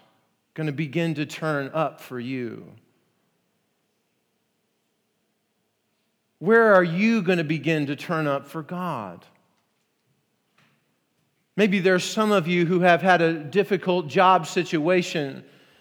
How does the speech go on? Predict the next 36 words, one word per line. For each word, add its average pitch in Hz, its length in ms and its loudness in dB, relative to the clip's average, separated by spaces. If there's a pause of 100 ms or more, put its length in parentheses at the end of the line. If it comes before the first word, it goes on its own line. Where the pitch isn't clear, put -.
(200)
and 185 160 2
you 214 140 6
have 202 180 2
thought 202 320 6
about 165 260 4
some 156 220 -2
pain 208 400 0
in 165 140 0
a, 147 340 -4
in 175 100 0
a 165 60 0
couple 208 420 2
of 156 120 2
jobs, 175 480 4
and, 151 160 -2 (160)
and 165 140 -2
you 226 180 2
have 214 180 2
been 170 240 2
wronged, 170 640 6 (200)
uh, 190 140 2
but - 640 0
you 185 180 2
have 196 160 6
also 226 540 6
had 185 400 4
ex-, 175 460 -6 (240)
experienced 190 840 0
some 185 220 -2
tremendous 202 680 0
pain, 185 680 -2 (380)
and, 196 300 2 (140)
and 196 200 2
you 254 220 4
don't 262 360 6
want 208 600 2